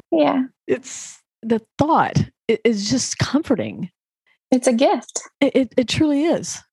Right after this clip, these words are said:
Speaker 2: It
Speaker 1: Yeah.
Speaker 2: truly is. Wow. Well, Amber, what a great story. Congrats on your new baby coming. I'm so
Speaker 1: Thank you.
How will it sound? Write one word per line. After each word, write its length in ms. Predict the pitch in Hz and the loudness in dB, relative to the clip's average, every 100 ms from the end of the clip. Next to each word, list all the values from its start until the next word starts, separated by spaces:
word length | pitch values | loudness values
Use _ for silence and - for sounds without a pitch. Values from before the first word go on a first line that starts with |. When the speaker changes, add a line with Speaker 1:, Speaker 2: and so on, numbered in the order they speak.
| _ | _
Speaker 2:
It 60 | 254 | 0
Speaker 1:
Yeah. 160 | 254 247 | 0 -2
Speaker 2:
truly 400 | - 262 294 262 | -8 -10 -4 -4
is. 260 | - - _ _ | -4 -14 _ _
Wow. 400 | - 240 240 226 208 _ _ - - - - - - _ _ | -2 0 2 0 -2 _ _ -20 -20 -20 -20 -20 -20 _ _
Well, 420 | 302 277 269 - - | 2 4 2 -2 -2
Amber, 460 | 262 233 226 220 - _ | 0 0 0 0 -2 _
what 200 | 233 254 | -2 0
a 60 | 240 | 0
great 320 | 226 226 220 | 2 0 0
story. 800 | - - 208 202 202 202 208 - _ _ _ _ - | -4 -2 0 2 2 2 0 -6 _ _ _ _ -2
Congrats 600 | 254 240 - - - - | -2 0 -2 -2 0 0
on 100 | 214 | 2
your 120 | 208 | 2
new 160 | 202 202 | 2 2
baby 320 | 190 185 190 | 2 2 0
coming. 460 | - - 190 185 | -2 0 0 2
I'm 140 | 185 185 | 0 -2
so 600 | - - 220 208 202 208 | -6 -2 0 2 2 2
Speaker 1:
Thank 300 | 254 240 - | 4 2 0
you. 280 | 247 262 240 | -2 0 -2